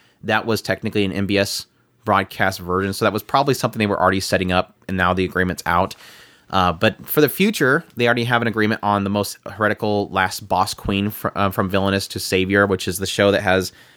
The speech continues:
the key art that looks like mine with red hair, um, which I like. <laughs>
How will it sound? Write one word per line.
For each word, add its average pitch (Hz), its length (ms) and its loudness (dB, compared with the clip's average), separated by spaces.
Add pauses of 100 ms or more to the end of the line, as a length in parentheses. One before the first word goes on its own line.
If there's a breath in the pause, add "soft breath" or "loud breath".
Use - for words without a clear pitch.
(120 soft breath)
the 113 80 4
key 107 200 -2
art 101 160 4
that 67 100 -8
looks 95 140 -6
like 95 160 -4
mine 90 280 -2
with 92 140 -6
red 87 140 0
hair, 92 280 0 (680 soft breath)
um, 85 200 -2
which 85 140 -8
I 90 40 -2
like. 85 260 -2 (600 loud breath)
<laughs> - 80 4